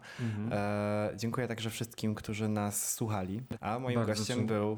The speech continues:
Speaker 2: Maciej Krajewski.
Speaker 1: Bardzo dziękuję obu Kacprom. Także, e, dzięki za atmosferę i za inicjatywę.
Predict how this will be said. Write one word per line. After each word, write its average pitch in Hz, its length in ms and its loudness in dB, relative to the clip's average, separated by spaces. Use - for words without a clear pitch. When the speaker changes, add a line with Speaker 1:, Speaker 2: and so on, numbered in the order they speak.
Speaker 2:
Maciej 107 280 -2
Krajewski. 101 640 -4
Speaker 1:
Bardzo 113 400 0
dziękuję 110 520 2
obu 104 520 2
Kacprom. 123 560 -2
Także, 113 360 -2
e, - 1300 -4
dzięki 117 300 2
za 110 120 2
atmosferę 120 640 0
i 113 200 0
za 113 240 0
inicjatywę. 110 800 0